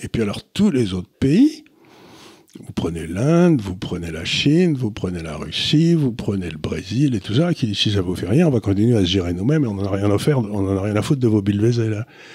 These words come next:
Donc, on sent bien que cette espèce de rupture qu'il y a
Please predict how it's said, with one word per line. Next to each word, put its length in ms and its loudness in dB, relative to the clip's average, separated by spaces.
Donc, 360 -2
on 100 -2
sent 240 2
bien 220 4
que 60 0
cette 220 0
espèce 380 2
de 160 -2
rupture 600 2
qu'il 180 -2
y 20 -2
a 40 -8